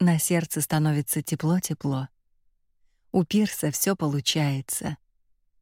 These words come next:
И я только сейчас начинаю понимать, зачем Ника пригласил его в команду. Ника ценит возможность поработать в мастерской,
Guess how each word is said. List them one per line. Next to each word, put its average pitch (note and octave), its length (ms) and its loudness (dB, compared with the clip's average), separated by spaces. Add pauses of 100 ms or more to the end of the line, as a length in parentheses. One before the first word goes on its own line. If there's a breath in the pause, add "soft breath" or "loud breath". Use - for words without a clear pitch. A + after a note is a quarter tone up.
(120)
И F3 60 2
я E3+ 200 4
только G3 320 0
сейчас E3+ 480 0
начинаю D3 440 0
понимать, D3 540 0 (340)
зачем D#3 540 2
Ника D3+ 240 2
пригласил D3 560 0
его C#3 300 0
в - 80 -18
команду. C3+ 560 -2 (1300)
Ника F3 480 2 (360)
ценит F#3 460 2
возможность D#3+ 800 2
поработать D3+ 540 0
в D3 80 -2
мастерской, D3+ 840 -2